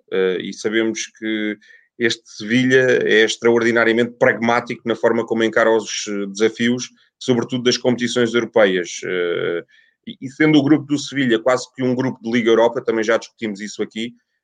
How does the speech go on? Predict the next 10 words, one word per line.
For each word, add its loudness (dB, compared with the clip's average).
eh, 4
parece-me 0
que -6
o -2
Sevilha 0
tem 2
excelentes 0
argumentos 2
para 2
poder, 2